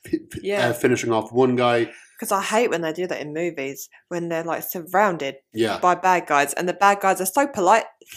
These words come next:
Speaker 2: They're like, "Hmm, we could all attack all in one go." No, that's not allowed.
Speaker 1: Yes.
Speaker 2: We will take it in turns.
Speaker 1: Yes.
Speaker 2: And we will attack one by one.
Speaker 1: <laughs> Um, and also in, in movies with highly trained,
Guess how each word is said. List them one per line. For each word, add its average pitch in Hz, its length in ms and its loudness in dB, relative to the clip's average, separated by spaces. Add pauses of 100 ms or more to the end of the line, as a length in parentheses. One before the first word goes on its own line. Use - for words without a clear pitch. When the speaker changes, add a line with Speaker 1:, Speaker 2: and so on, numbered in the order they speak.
(220)
Speaker 2:
They're 196 120 4
like, 214 340 6 (440)
"Hmm, 294 240 4 (360)
we 359 180 8
could 359 200 4
all 339 200 8
attack 311 640 6
all 359 160 8
in 285 80 6
one 226 160 6
go." 240 280 8 (140)
No, 240 400 6 (680)
that's - 280 2
not 320 320 2
allowed. 156 440 2
Speaker 1:
Yes. - 260 -4 (180)
Speaker 2:
We 240 120 2
will 240 180 2
take 330 260 6
it 311 100 4
in 269 160 2
turns. 185 680 4
Speaker 1:
Yes. 127 260 -6
Speaker 2:
And 190 100 -4
we 196 80 0
will 190 360 4
attack 226 360 6
one 294 300 8
by 214 160 12
one. 175 380 6
Speaker 1:
<laughs> - 440 -20
Um, 104 680 -4 (360)
and 135 140 -2
also 131 880 6 (100)
in, 110 680 0 (100)
in 113 220 -2
movies 107 560 2
with 101 280 -6
highly 110 380 -2
trained, 98 640 -6